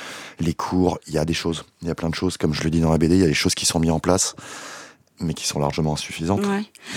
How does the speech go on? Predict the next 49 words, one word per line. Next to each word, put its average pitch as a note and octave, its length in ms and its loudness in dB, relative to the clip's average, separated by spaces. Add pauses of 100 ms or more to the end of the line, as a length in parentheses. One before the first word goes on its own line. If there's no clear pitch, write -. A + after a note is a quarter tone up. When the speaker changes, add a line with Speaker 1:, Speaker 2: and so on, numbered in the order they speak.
Speaker 1:
Donc, D#3 120 -2
Speaker 2:
Euh, G3 100 4
ça A3 140 2
Speaker 1:
euh, - 40 4
Speaker 2:
tombe B3 140 6
bien B3+ 160 6
que - 60 2
tu A#3+ 100 -2
parles G#3 200 2
de G#3 60 2
ça, C#4 140 -4
parce C#4 160 2
que - 80 -6
c'était G3+ 240 -4
un G3 80 2
petit - 140 -6
peu A#3 100 -2
le A3+ 240 4
thème A#3 300 4
que A3+ 100 2
je G3 80 2
voulais G3+ 220 4
aussi, G#3 360 4
euh, F#3 380 6 (560)
aborder, G3 640 4
euh, E3+ 200 2
évidemment F3+ 420 4
assez F3 340 2
brièvement, F#3+ 440 6
mais A#3+ 160 6
qui - 140 -8
m'avait, G3 340 4
euh, F3+ 140 2
qui G3+ 160 -2
m'a F#3 80 4
beaucoup G3+ 240 2
intéressée A3 420 2
dans A3 140 4
le A3 60 6
livre, A3+ 180 6
en G3+ 80 4
fait, G#3 220 -2
c'est F3+ 140 -2
que - 120 -10
ça F3+ 140 0
retrace G3 440 0
un F#3+ 120 2
petit F3 160 -6
peu A3 260 2